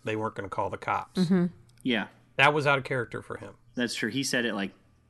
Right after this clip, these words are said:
Speaker 3: two or three times.
Speaker 1: Exactly.
Speaker 3: Like, "Thank you, thank
Speaker 1: Yeah,
Speaker 3: you."
Speaker 1: yeah. So, so he got caught, and he was not expecting to be caught. And I'll tell you this, too. I, uh, he said he had always planned on paying it back. I don't believe that.
Speaker 2: Really?
Speaker 3: Well,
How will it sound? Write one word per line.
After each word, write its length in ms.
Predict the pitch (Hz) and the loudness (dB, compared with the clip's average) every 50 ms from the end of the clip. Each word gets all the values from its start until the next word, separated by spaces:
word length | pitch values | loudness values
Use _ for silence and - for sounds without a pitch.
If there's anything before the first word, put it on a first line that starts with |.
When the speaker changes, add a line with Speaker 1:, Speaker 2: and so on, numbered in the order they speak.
| _ - | _ -6
Speaker 3:
two 120 | - 120 107 | -4 -2 -2
or 80 | 101 | -2
three 200 | 101 - 101 98 | -4 -6 -8 -8
times. 380 | 98 - 101 101 98 98 101 - | -8 -6 -6 -6 -6 -6 -6 -4
Speaker 1:
Exactly. 520 | - 165 120 104 127 117 107 104 - 113 104 | -4 -4 -4 -2 -2 -2 -2 -2 -4 -6 -6
Speaker 3:
Like, 120 | 101 95 | -6 -6
"Thank 340 | - - 110 104 98 98 - | -6 -6 -4 -4 -4 -6 -8
you, 140 | 110 110 113 - _ | -10 -10 -10 -12 _
thank 180 | - 95 104 101 | -6 -6 -6 -4
Speaker 1:
Yeah, 80 | 95 101 | -6 -8
Speaker 3:
you." 60 | - - - _ - _ - | -8 -10 -18 _ -20 _ -8
Speaker 1:
yeah. 160 | 147 117 113 - - - | -8 -8 -6 -8 -16 -16
So, 340 | - - - 160 147 160 - - 165 | -8 2 2 4 4 4 0 -4 -8
so 220 | - - 160 143 | -4 -2 -2 0
he 200 | 135 156 214 214 175 | 2 2 0 0 4
got 240 | 143 160 135 117 - | 4 4 4 2 2
caught, 360 | - 151 135 104 95 - - _ - - _ - | 0 0 0 0 -4 -8 -12 _ -20 -20 _ -8
and 380 | 117 113 113 107 107 104 107 | -6 -6 -4 -4 -6 -6 -6
he 100 | 120 147 | -4 -4
was 160 | 139 127 113 | -4 -4 -4
not 160 | 127 135 123 113 | -2 -2 -2 -2
expecting 420 | 107 - 131 120 - - 104 95 | -2 -4 -6 -6 -6 -8 -10 -10
to 60 | 98 | -10
be 160 | 107 110 104 | -8 -8 -10
caught. 320 | 98 - - 104 98 95 - - - - - 117 - | -8 -6 -6 -4 -4 -6 -8 -12 -20 -20 -20 -8 -4
And 400 | - 131 131 127 120 117 117 113 - - | -2 0 2 2 2 2 -2 -4 -6 -4
I'll 140 | - 131 127 | -4 -4 0
tell 140 | - 170 | 2 2
you 80 | 156 131 | 2 2
this, 260 | 117 127 123 123 - | 2 -2 -4 -4 -8
too. 260 | - - 139 117 110 - | -6 -4 -4 -2 -2 -2
I, 160 | - 113 113 107 104 110 - - - _ 185 | -4 -4 -4 -6 -10 -14 -18 -20 -20 _ -12
uh, 200 | 151 117 107 - - | -10 -10 -10 -10 -12
he 220 | 143 131 147 143 | -10 -8 -8 -8
said 320 | 127 - - 185 175 160 139 | -8 -2 4 6 6 6 6
he 140 | 131 143 | 4 4
had 100 | 131 123 | 4 6
always 300 | 120 123 120 117 117 107 | 6 6 4 4 2 -2
planned 300 | - - 131 117 117 117 | -6 -6 -6 -4 -4 -4
on 100 | 110 104 | -4 -6
paying 220 | 104 - 120 113 110 | -4 -4 -4 -4 -4
it 60 | 101 | -4
back. 260 | 98 107 104 104 104 - | -2 -2 -2 -2 -4 -6
I 60 | 101 | -6
don't 160 | 107 101 98 | -6 -6 -8
believe 240 | 98 127 98 92 92 | -8 -10 -12 -12 -12
that. 240 | 95 95 - - - _ _ _ _ _ _ _ _ _ - | -14 -16 -16 -16 -18 _ _ _ _ _ _ _ _ _ 4
Speaker 2:
Really? 400 | 175 185 220 277 349 381 370 330 - - - - - _ _ - | 6 6 8 8 6 4 4 2 -4 -14 -20 -20 -20 _ _ -4
Speaker 3:
Well, 320 | 160 135 120 - - - | -2 -2 -2 -2 -6 -12